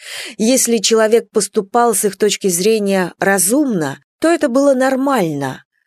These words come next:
А если противился мудрому совету или предложению, то по глупости. Искать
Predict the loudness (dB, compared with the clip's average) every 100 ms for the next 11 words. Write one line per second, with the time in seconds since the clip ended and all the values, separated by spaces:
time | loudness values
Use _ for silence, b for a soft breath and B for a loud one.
0 | _ 0 2 2 0 0 -2 0 0 0
1 | 0 2 0 0 0 0 0 0 0 0
2 | 0 0 0 2 2 2 0 0 2 0
3 | 2 2 2 0 0 -2 _ _ _ 0
4 | 2 0 2 0 0 -2 -6 -6 -10 -12
5 | _ _ B B B -2 -2 0 0 0
6 | -2